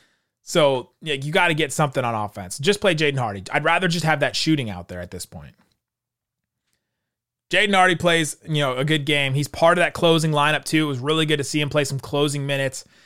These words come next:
I think at this point in the season, it, it, it's too late for him to develop enough to, to where they can play him in a playoff series. But,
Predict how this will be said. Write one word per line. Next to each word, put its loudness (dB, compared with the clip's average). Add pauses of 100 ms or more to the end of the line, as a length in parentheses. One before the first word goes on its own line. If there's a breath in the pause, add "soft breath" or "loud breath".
(380 soft breath)
I 2
think 2
at 0
this 0
point 2
in 0
the 0
season, -2
it, -8
it, -12
it's -12
too -2
late 0
for -6
him -2
to -2 (260)
develop 2 (280)
enough 2
to, -6
to -4
where 4
they 2
can 2 (380 loud breath)
play 2
him 2
in 0
a -2
playoff 2
series. 0
But, 0